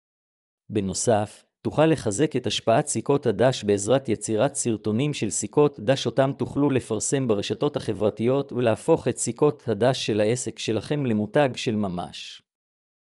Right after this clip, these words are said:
ניתן להשתמש בסיכות דש למגוון מטרות, כולל כמתנות בתערוכות, כחלק ממדי עובדים, או כדרך לזהות הישגים או אבני דרך. בסך הכל,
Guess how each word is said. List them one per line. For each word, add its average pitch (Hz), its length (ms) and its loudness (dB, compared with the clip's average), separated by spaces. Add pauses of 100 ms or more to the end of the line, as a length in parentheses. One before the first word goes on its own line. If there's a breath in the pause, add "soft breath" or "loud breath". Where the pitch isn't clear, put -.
(360)
ניתן 165 320 2
להשתמש 123 560 0
בסיכות 110 520 0
דש 127 300 2
למגוון 110 500 0
מטרות, 104 560 -2 (340)
כולל 131 380 4
כמתנות 117 560 0
בתערוכות, 107 840 -2 (400)
כחלק 143 460 0
ממדי 107 340 2
עובדים, 104 580 0 (400)
או 98 140 -2
כדרך 127 460 0
לזהות 113 460 0
הישגים 117 640 -2
או 127 140 0
אבני 113 340 2
דרך. 87 600 -2 (1040)
בסך - 380 0
הכל, 95 400 -2